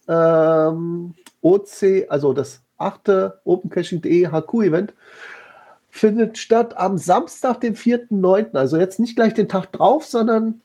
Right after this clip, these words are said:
wie gesagt, ist noch ein bisschen Vorlauf gewesen. Vierte neunte, eine Woche drauf. Ähm, am, ab zwölf Uhr hat die O-C-Nummer O C eins sechs fünf fünf vier.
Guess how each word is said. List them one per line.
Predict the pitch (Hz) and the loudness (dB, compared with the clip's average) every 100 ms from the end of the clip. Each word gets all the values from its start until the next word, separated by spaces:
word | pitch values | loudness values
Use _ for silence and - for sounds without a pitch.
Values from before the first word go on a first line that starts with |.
| - | -6
wie | 185 | -2
gesagt, | 175 175 185 160 156 170 - | 0 -2 -2 -8 -8 -12 -10
ist | 160 - | -10 -6
noch | 170 | -4
ein | 160 | -4
bisschen | 160 156 | -2 -4
Vorlauf | - 175 185 | 2 0 2
gewesen. | - 175 175 175 165 | 2 2 2 -4 -4
Vierte | - 202 190 | 0 0 2
neunte, | 131 151 220 277 - _ _ _ _ _ _ - | 0 0 -2 -8 -12 _ _ _ _ _ _ -2
eine | 160 170 | 0 2
Woche | 160 147 | 0 0
drauf. | 151 220 311 - _ _ _ | 0 0 -2 -16 _ _ _
Ähm, | 180 190 196 202 214 _ _ _ _ _ _ _ _ | 2 2 2 -2 -8 _ _ _ _ _ _ _ _
am, | - 156 180 175 _ _ - | 0 2 2 -4 _ _ -4
ab | - - | -4 -4
zwölf | - 151 156 | -2 0 0
Uhr | - 277 359 - | -2 -2 -2 -2
hat | 165 190 | -2 0
die | 160 | 0
O-C-Nummer | 156 - 180 175 170 | -2 0 0 2 2
O | 233 | 0
C | 240 - 214 | -2 -2 -2
eins | - 165 190 - | 0 -2 -2 -4
sechs | 160 165 - - - | -2 -2 -6 -20 -14
fünf | - 170 165 | -4 -2 0
fünf | 131 - | -2 0
vier. | 254 427 | 0 0